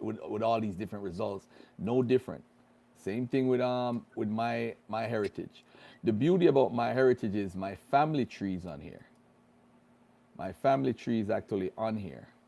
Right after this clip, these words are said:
So, you know, you could, I mean, you'd have to be a member. I'd have to invite you so you could see my family tree tracing back to the seventeen hundreds.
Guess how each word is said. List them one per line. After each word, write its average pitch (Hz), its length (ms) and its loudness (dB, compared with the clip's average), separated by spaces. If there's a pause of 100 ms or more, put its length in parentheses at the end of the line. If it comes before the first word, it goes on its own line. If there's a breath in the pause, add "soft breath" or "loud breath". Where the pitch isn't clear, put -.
(220)
So, 90 520 -6 (760)
you 101 100 -10
know, 101 160 -6
you 101 160 0
could, 110 220 0 (180)
I 101 80 -8
mean, 98 460 -8 (280)
you'd 95 120 -4
have 107 140 -2
to 104 80 -4
be 101 120 -2
a 92 60 -4
member. 95 260 -6
I'd 95 140 -2
have 101 120 -8
to - 120 -12
invite 87 400 -8
you 98 80 -12
so - 100 -8
you 95 80 -4
could 95 160 -10
see - 80 -12
my 87 160 -6
family 92 340 -8
tree 87 180 -10
tracing 98 400 -6
back 85 180 -6
to 95 60 -8
the 78 80 -10
seventeen 85 400 -10
hundreds. 80 560 -12